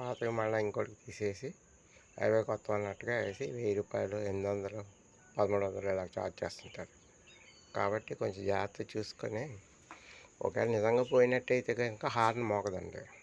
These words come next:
బ్యాటరీ నిజంగా పోతే హార్న్ మోగదు, అదే గుర్తు అనమాట బ్యాటరీ పోయినట్టు.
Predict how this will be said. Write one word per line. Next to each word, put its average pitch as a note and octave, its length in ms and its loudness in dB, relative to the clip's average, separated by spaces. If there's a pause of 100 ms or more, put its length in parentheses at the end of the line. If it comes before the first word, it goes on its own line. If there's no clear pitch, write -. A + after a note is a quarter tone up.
(920)
బ్యాటరీ F#2+ 360 0
నిజంగా G#2 360 -4
పోతే A#2 260 -6 (140)
హార్న్ G#2 400 2
మోగదు, F2+ 320 -6 (840)
అదే G2 260 0 (260)
గుర్తు - 240 -8
అనమాట F2 420 -6 (100)
బ్యాటరీ G2+ 340 -4
పోయినట్టు. F#2 420 -10